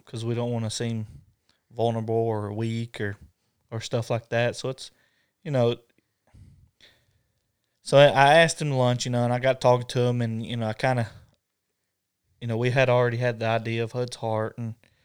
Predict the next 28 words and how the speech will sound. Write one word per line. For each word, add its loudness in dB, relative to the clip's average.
kinda 0
laid 2
that 2
on -2
their -6
table -4
for -4
him. -2
And, -6
and 0
I 6
told, 4
I 6
was 2
honest 2
with -6
Blake, 0
you -4
know, -2
I -2
was -6
like, -2
"I 2
don't -2
talk 2
about -2
it. -8
I, -4